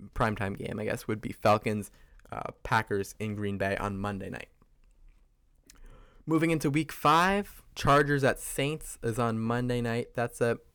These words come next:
eh, that's decent game. Uh, Vikings Seahawks, that was the one I'm looking forward to, Sunday Night Football. That should be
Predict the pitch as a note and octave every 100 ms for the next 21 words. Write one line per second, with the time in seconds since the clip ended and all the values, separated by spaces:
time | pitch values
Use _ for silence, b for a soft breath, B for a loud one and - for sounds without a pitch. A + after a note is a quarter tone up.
0 | _ - A3+ A#3 - - - - - D3+
1 | C#3+ B2+ A#2+ B2 A2+ A2+ A2 B2 C#3 B
2 | B B - A2+ A2 b b - A2 A2+
3 | B2+ D#3+ D#3 C#3+ - A#2 G#2 A2 - G#2
4 | G#2 A2 A2 A2 A2 A2 - G#2 - G#2
5 | - A#2 A2+ G#2+ G#2 - G#2 - F#2 G2+
6 | - A#2 G2+